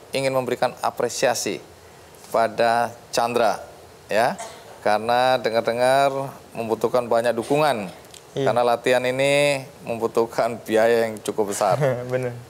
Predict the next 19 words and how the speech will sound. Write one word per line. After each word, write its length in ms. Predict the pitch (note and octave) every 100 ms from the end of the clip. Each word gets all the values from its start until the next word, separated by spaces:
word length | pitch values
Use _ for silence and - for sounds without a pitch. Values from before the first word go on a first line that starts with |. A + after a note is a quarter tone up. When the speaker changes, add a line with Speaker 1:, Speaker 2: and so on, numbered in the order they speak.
| -
Speaker 1:
Baik, 240 | C3 E3+ - - - C#3
untuk 160 | C3+
itu 300 | C#3+ C#3+ E3+ E3+ E3+
Bu 160 | C#3 C#3
Lili 480 | D3+ D#3+ F3 F3+ - -
dan 480 | C#3 C#3 C#3+ C#3+ C3+
Bu 160 | C3
Lani 400 | C3+ C3+ E3+ G3 A3 - - - - -
secara 320 | - C#3 C#3+
simbolik 440 | - D3 C#3 E3 - - A#2+
memberikan 480 | C3 C3 C3+ C3 C3 -
apresiasi 1040 | B2 - C3 - C3+ C3 - D#3 D#3 D#3+ -
untuk 320 | - C3 C3 A2
Chandra 400 | C3+ C3+ C#3+ D3+
dan 160 | C3 B2
teman-teman 800 | - C3+ - B2+ B2 C3+ E3+ E3
serta 640 | - B2+ - C3 C3 C3
siapapun 640 | B2+ C3+ B2+ B2+ C#3 C3+ B2+
yang 320 | B2 B2